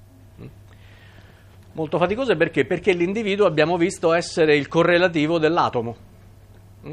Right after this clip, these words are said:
Atomo e individuo significano esattamente la stessa cosa. Individuo vuol dire non divisibile, esattamente come atomo vuol dire non divisibile,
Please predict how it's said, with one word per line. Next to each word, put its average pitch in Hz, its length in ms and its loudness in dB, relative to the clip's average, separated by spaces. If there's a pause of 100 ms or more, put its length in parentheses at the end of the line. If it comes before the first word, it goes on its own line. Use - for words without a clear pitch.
(600)
Atomo 131 500 -2
e 175 100 -4
individuo 180 420 -4
significano 156 480 -2
esattamente 156 500 -2
la 151 80 2
stessa 165 320 -6
cosa. 107 320 -6 (320)
Individuo 190 640 -2
vuol 190 160 0
dire 165 380 -2
non 165 360 -2
divisibile, 151 800 -4
esattamente 143 640 -6
come 160 220 -4
atomo 113 340 -6
vuol 160 160 -6
dire 110 240 -8
non 170 180 -10
divisibile, 123 600 -10